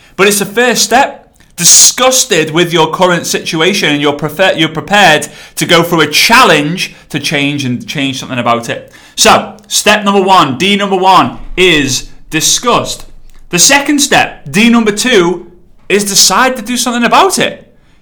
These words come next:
You gotta decide. Once you're disgusted with what's going on, now you need to decide to do something about it. There's no point in saying, "That food, that beans on to-, th-, that beans on toast was absolutely disgusting," but then you decide not to do anything about it.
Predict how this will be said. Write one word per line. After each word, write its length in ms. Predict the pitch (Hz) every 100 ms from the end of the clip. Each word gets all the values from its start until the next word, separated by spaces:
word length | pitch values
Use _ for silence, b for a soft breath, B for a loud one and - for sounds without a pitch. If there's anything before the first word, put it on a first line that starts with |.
| -
You 80 |
gotta 220 | 165 247 202
decide. 540 | - 269 226 - -
Once 180 | 269 294
you're 100 | 320
disgusted 1200 | 339 - - - 330 349 - 160 143 202 - -
with 160 | 180
what's 280 | 185 196 185
going 200 | 196 160 143
on, 240 | 139 B B
now 240 | 165 240
you 100 | 320
need 140 | 285 254
to 60 | 226
decide 800 | 226 - - 294 302 208 135 - B
to 140 | - 185
do 160 | 190
something 300 | 185 208 196
about 360 | 202 247 320 330
it. 240 | 151 - B B
There's 200 | 220 240
no 240 | 254 311
point 260 | 339 269 240
in 60 | 208
saying, 520 | 214 202 196 196 - -
"That 280 | 131 165 -
food, 380 | - 156 151 151
that 240 | 160 131
beans 340 | 156 170 165
on 200 | 160 151
to-, 320 | 143 156 151 127
th-, 160 | 170
that 220 | 185 175
beans 280 | 180 180 180
on 180 | 185 170
toast 480 | 165 170 160 - - B -
was 120 | 143
absolutely 440 | 170 165 170 151
disgusting," 840 | 147 147 - 170 165 165 143 143 143 B -
but 100 | 208
then 100 | 220
you 100 | 220
decide 420 | 208 220 220 175
not 240 | 196 214
to 80 | -
do 100 | 208
anything 260 | 208 202 202
about 300 | 202 302 -
it. 380 | 117 190 -